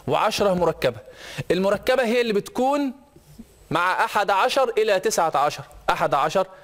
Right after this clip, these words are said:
اثنا عشر، ثلاثة عشر، أربعة عشر، خمسة عشر، آه، ستة عشر، سبعة عشر،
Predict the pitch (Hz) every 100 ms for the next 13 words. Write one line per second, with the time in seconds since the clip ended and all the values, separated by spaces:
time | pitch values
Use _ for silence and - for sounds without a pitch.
0 | - - - 151 151 135 135 156 196 -
1 | - - 120 147 147 - 131 170 208 202
2 | - _ - 113 135 139 127 143 170 214
3 | - - _ - 160 170 156 139 120 -
4 | - _ _ - - - - - - -
5 | 135 139 139 143 143 - - 202 165 147
6 | 151 - 233 185 - 170 170 143 135 180
7 | 240 247